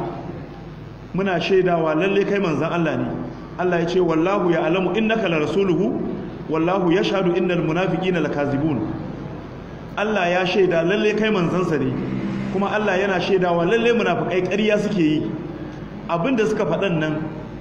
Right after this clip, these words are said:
na zahiri ya saba ma abin da ke zuciyansu. "Yaquluna bi alsinatihim ma laysa fi qulubihim." Sun ce sun shaida Annabi Muhammad manzon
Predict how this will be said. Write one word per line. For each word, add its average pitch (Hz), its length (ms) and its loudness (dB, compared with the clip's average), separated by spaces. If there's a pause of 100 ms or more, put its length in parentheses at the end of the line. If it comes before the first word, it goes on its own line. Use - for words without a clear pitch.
(220)
na 185 100 0
zahiri 185 480 2
ya 185 160 2
saba 214 340 0
ma 156 160 0
abin 185 140 0
da 170 60 2
ke 160 160 2
zuciyansu. 151 520 0 (960)
"Yaquluna 202 720 2
bi 156 80 2
alsinatihim 185 840 2
ma 190 160 2
laysa 185 280 2
fi 170 120 2
qulubihim." 147 500 2 (960)
Sun 202 220 -2
ce 190 160 4
sun 220 260 2
shaida 220 460 2
Annabi 180 300 2
Muhammad 170 360 2
manzon 147 220 0